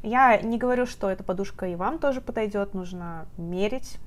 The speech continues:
нужно смотреть. Может быть, можно точно такую же по качеству и по размерам найти дешевле раза в два, потому что эта подушка такого известного достаточно бренда, она довольно дорогая, мы ее покупали за шесть тысяч рублей. А,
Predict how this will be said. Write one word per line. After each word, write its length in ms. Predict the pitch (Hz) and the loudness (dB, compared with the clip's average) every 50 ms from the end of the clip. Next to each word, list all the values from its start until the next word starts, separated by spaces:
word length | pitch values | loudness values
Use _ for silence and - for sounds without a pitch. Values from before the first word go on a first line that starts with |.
| - - | -8 -6
нужно 300 | 202 196 180 196 185 175 | -4 -4 -2 -4 -4 -6
смотреть. 580 | - - 180 175 - - 185 220 285 285 - - | -8 -8 -8 -8 -4 -2 0 0 0 0 -2 -4
Может 400 | 214 220 240 254 247 220 226 202 | -2 0 2 2 2 0 0 -2
быть, 260 | 196 208 202 202 - | -2 -2 -2 -2 -2
можно 300 | 202 202 220 214 208 190 | -2 -2 -2 -2 -4 -4
точно 340 | - 190 196 - - - 175 | -4 -4 -4 -4 -6 -8 -8
такую 360 | 180 180 - - 190 196 196 | -8 -6 -4 -2 -2 0 0
же 160 | 175 185 175 | -2 -2 -4
по 100 | - 175 | -6 -6
качеству 720 | 170 - 175 175 175 - - - - - 165 156 156 151 151 147 | -6 -4 -4 -4 -2 -4 -6 -8 -8 -6 -6 -4 -4 -4 -6 -6
и 180 | 147 147 156 | -8 -10 -10
по 100 | - - | -8 -8
размерам 480 | 170 180 175 180 180 180 180 175 165 165 | -6 -6 -4 -4 -2 -2 -2 -4 -6 -6
найти 280 | 165 175 - - 190 | -6 -8 -8 -6 -6
дешевле 480 | 170 185 175 - - 180 202 233 247 226 | -6 -6 -6 -4 -2 -2 -2 -2 -2 -4
раза 200 | 202 185 190 185 | -4 -4 -6 -6
в 80 | 175 175 | -6 -6
два, 220 | 175 170 170 160 | -4 -4 -4 -4
потому 280 | - - - 185 175 170 | -4 -6 -8 -6 -6 -4
что 220 | - - 180 175 - - - - - - - - - | -2 -2 -2 -4 -4 -8 -12 -14 -14 -16 -12 -6 -2
эта 160 | 202 202 196 | -2 -2 -2
подушка 880 | - 180 170 185 180 - - - 180 165 165 160 156 151 - - - - - | -2 -2 -2 -2 -4 -4 -6 -6 -6 -4 -4 -4 -6 -6 -6 -6 -6 -8 -8
такого 280 | - - 175 165 165 | -6 -6 -6 -6 -6
известного 420 | 175 175 175 175 170 - - 165 165 | -6 -4 -4 -4 -4 -6 -8 -10 -8
достаточно 440 | 175 - - 190 175 - - - 185 | -8 -6 -6 -6 -6 -6 -4 -4 -4
бренда, 380 | 175 202 277 403 415 415 285 | -4 -2 -4 -4 -4 -6 -4
она 100 | 233 208 | -4 -4
довольно 380 | 185 185 175 180 180 175 170 165 | -4 -4 -4 -4 -4 -4 -4 -4
дорогая, 520 | 165 165 165 165 165 170 185 240 302 339 | -2 -2 -4 -4 -4 -4 -4 -4 -4 -4
мы 160 | 339 294 226 | -4 -4 -4
ее 80 | 208 190 | -4 -4
покупали 680 | 190 - - 196 - - 180 170 170 160 156 156 160 165 | -6 -6 -8 -8 -6 -4 -4 -4 -4 -6 -6 -6 -6 -6
за 100 | 170 170 | -8 -8
шесть 320 | - - - 160 - - | -6 -6 -6 -6 -6 -6
тысяч 240 | - 214 - - - | -8 -8 -8 -6 -6
рублей. 540 | - 220 190 180 160 156 151 156 214 285 - - - - - - - - - - - - - - - - - 165 | -6 -4 -4 -4 -6 -4 -2 -2 -2 -4 -6 -8 -8 -8 -8 -10 -10 -10 -10 -10 -10 -12 -12 -12 -12 -12 -10 -10
А, 120 | 160 160 | -10 -10